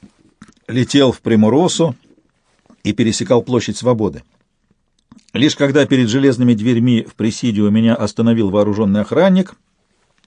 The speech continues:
в душу закрались сомнения. «Пропуск!» — рявкнул он.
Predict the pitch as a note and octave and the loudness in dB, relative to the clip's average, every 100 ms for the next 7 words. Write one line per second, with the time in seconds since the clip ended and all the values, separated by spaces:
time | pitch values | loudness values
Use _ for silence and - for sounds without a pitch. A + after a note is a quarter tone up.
0 | - _ - F2 D#2+ D#3 E3+ G3+ F3 C3 | -20 _ -12 -10 -4 -4 -2 -2 0 0
1 | C#3+ D#3+ F3 F#3 A#2+ F2 D2+ - _ _ | -2 -2 0 0 0 -4 -10 -20 _ _
2 | _ _ _ _ _ _ _ - _ _ | _ _ _ _ _ _ _ -20 _ _
3 | G#2+ C#3+ B2+ B2+ - A2 F2+ F#2+ D#2+ - | 0 0 2 -2 0 -2 -2 -6 -8 -12